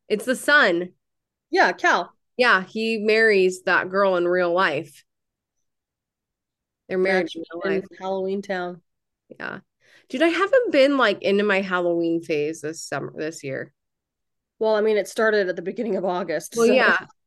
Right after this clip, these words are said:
Speaker 1: Okay, but I mean, like,
Speaker 2: <laughs>
Speaker 1: normally I, I, like, decorate the outside. I haven't even decorated.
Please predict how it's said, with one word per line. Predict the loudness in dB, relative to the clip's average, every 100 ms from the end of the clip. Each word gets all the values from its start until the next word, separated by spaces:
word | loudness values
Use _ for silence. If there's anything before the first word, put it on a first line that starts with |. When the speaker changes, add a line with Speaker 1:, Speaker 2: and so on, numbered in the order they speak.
| _ -4
Speaker 1:
Okay, | 0 2 2
but | 2 2
I | 4
mean, | 6 6 4
like, | 2 0 -4 _ -12
Speaker 2:
<laughs> | -6 -6 -4 -10 -8 -12
Speaker 1:
normally | -4 2 4 4 4 4
I, | 4 6 4 4
I, | 2 4
like, | 2 2
decorate | 0 0 2 0
the | 2 0
outside. | 0 -2 -2 -2 -2
I | -2
haven't | 0 2
even | 2 2 2
decorated. | 0 0 -2 -2